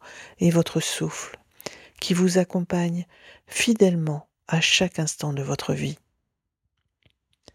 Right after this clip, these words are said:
Continuez à respirer consciemment pendant quelques instants de plus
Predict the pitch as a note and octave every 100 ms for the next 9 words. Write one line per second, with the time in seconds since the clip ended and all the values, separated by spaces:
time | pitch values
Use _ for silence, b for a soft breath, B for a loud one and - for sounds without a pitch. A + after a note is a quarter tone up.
0 | b b b b b b _ _ _ -
1 | D#3+ - E3 D#3+ D#3+ D#3+ D#3 - D#3+ D#3+
2 | D#3 - D#3+ - E3 D#3 D#3 D3 D#3 D3+
3 | - D#3 - D3+ D#3 - D3+ C#3+ C#3 -
4 | C#3+ - - -